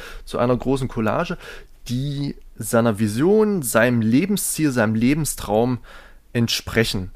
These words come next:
Und er sagt, glaub ich, auch zu Jesse, wenn er das alles, was auf dem Bild ist, erreicht hat, dann, ähm,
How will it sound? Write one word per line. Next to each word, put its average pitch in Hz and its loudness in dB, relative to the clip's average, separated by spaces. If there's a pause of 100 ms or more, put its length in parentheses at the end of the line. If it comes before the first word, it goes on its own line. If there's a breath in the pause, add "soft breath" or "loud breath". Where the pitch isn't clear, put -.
Und 113 -2
er 107 4
sagt, 110 -2
glaub 147 0
ich, 101 -2
auch 131 -2
zu - -2
Jesse, 135 0
wenn 120 -2
er 113 2
das - -2
alles, 139 -2 (440)
was - -2
auf - -4
dem 113 -2
Bild 151 0
ist, - -8
erreicht 120 0
hat, 113 -2 (680 loud breath)
dann, 120 2
ähm, 113 -2